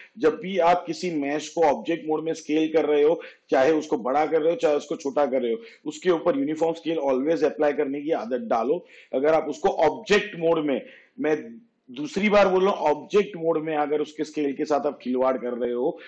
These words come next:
तो उसको uniform scale apply जरूर करो, control ए करके scale को select करके uniform scale apply जरूर कर देना guys, ताकि आगे जाके texturing में भी आपको issue ना हो,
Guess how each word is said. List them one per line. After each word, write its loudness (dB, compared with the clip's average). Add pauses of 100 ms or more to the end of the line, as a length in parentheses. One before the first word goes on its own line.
(240)
तो 2 (180)
उसको -2 (360)
uniform -2
scale -2
apply 0
जरूर 0
करो, 6
control -2
ए -2
करके -2
scale -4
को -2
select -2
करके -4
uniform -4
scale -4
apply -6
जरूर -6
कर -8
देना -12
guys, -6 (300)
ताकि 0
आगे -2
जाके 2
texturing -2
में -4
भी -2
आपको -2
issue -8
ना -2
हो, 2